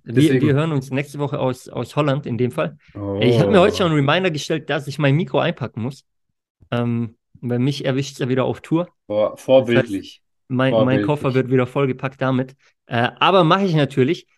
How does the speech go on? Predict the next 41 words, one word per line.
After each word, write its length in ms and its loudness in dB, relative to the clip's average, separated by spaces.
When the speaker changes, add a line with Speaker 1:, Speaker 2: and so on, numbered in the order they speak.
Speaker 2:
Aber 160 2
ihr 120 6
Speaker 1:
Aber 100 4
Speaker 2:
fahrt 140 4
ja 60 6
mit 80 6
dem 120 4
Auto, 140 4
das 100 0
ist 40 -2
ja 60 2
das 120 0
Schöne, 380 0
pass 180 -6
auf, 320 2
wenn 100 -2
du 60 -2
mit 80 -2
dem 80 -4
Auto 260 -2
irgendwo 220 -4
hinfährst, 640 -4
oh, 140 -2
da 100 -2
könntest 300 -2
du 20 -6
jetzt 140 -10
auch, 180 -4
jetzt 160 -10
sag 160 -4
ich's 160 -20
dir, 100 -20
da 120 6
könntest 300 2
du 60 6
ja 160 6
auch 140 8
eine 120 -2
Folge 260 -2
draus 280 -4
machen. 200 -20